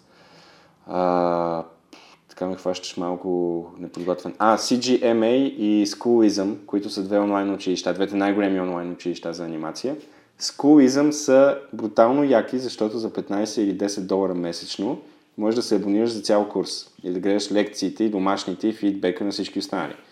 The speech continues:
Самите твоите домашни няма получават фидбек, но това е безценно, защото курсовете им се водят от арт-директори в Pixar, Disney и DreamWorks. Основателите на училището са арт-директора на Ratatouille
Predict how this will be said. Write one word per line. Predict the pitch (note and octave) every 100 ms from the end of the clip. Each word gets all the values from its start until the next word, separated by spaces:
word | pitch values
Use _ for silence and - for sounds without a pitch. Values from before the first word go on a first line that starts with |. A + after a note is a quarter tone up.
| _ _ _
Самите | - G#2 G#2
твоите | - G#2+ G#2+
домашни | F#2+ G2 G2+ G2+
няма | G2+ G2+
получават | F#2 F2+ E2+
фидбек, | F2+ E2 G#2+ G#2+
но |
това | F#2+ - G2+
е | G#2 -
безценно, | F#2 - C3 C#3+ B2+
защото | B2+ - A#2 -
курсовете | B2 A#2+ G2 G2
им | A#2+
се | G#2
водят | A2 A2 G#2
от | F#2
арт-директори | G#2 G#2 G2+ G2+ G#2 F#2
в | F2
Pixar, | F2 - F2+ E2+ - - _ _ -
Disney | F#2+ F2+ F#2
и | F#2
DreamWorks. | G2 G#2+ F2 D#2 - - _ - - _ -
Основателите | F#2 G2+ G#2 G#2+ F#2+
на | F#2+
училището | F#2 A2+ A#2+ A2 A2
са | - G2+ G2+ G2+
арт-директора | G2+ G2 G2+ G2+ G2+ G#2+ G#2
на | G2+ F#2+ F2+ F2 E2+ D#2 D#2
Ratatouille | F2 E2 - G2+ C#3